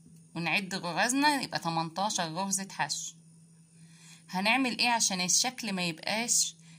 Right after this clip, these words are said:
سداسي؟ لو عملنا في، يعني في الاول هنبقى هنبدل بقى. عملنا هنا في اول الدور ده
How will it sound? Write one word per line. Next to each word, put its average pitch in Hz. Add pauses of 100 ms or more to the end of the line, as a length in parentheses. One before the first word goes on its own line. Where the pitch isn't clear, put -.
(120)
سداسي؟ 180 (600)
لو 175
عملنا 185 (640)
في، - (260)
يعني 170 (200)
في 190
الاول 294 (240)
هنبقى 175
هنبدل 180
بقى. - (440)
عملنا 190
هنا 269
في -
اول 185
الدور 180
ده 247